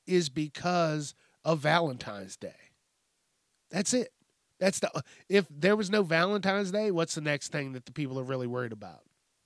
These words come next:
Fourth of July? People don't really worry about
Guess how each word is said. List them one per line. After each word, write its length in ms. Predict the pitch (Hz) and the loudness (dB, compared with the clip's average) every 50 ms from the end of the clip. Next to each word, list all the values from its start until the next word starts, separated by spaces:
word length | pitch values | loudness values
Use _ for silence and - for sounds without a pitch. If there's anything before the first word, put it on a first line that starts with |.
| _ _ _ _ _ _ _ _ _ _ _ _ _ _ _ _ _ _ _ _ _ _ _ _ _ _ _ _ _ _ - | _ _ _ _ _ _ _ _ _ _ _ _ _ _ _ _ _ _ _ _ _ _ _ _ _ _ _ _ _ _ 2
Fourth 240 | - 160 156 135 160 | 4 4 6 6 2
of 80 | 147 | 0
July? 500 | 139 143 156 151 151 147 156 160 160 160 - _ _ _ _ _ _ _ _ _ _ _ _ _ _ _ _ _ _ _ _ _ _ _ _ _ _ _ _ _ _ _ _ _ _ _ _ _ - | 0 2 2 4 4 4 4 2 -2 -4 -8 _ _ _ _ _ _ _ _ _ _ _ _ _ _ _ _ _ _ _ _ _ _ _ _ _ _ _ _ _ _ _ _ _ _ _ _ _ -2
People 160 | 202 202 185 | 0 2 4
don't 140 | 180 175 165 | 4 4 4
really 180 | 165 160 156 | 4 4 2
worry 160 | 143 143 139 139 | 2 2 0 0
about 300 | 135 135 131 127 120 | 0 0 -2 -2 -4